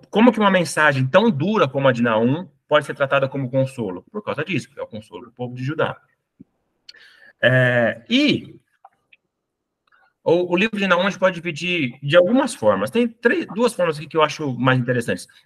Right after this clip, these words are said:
A primeira delas é o capítulo um, que fala sobre, é, é, o,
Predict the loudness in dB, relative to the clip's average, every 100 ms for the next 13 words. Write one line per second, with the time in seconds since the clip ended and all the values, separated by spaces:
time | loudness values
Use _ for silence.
0 | -6 -2 0 2 2 4 4 2 2 -4
1 | -6 -2 -2 -2 -6 _ _ _ _ _
2 | -10 0 2 2 0 -4 0 0 0 -2
3 | -6 -4 -2 -2 -6 -8 -14 _ _ -14
4 | -14 _ _ _ _ -12 -8 -6 -6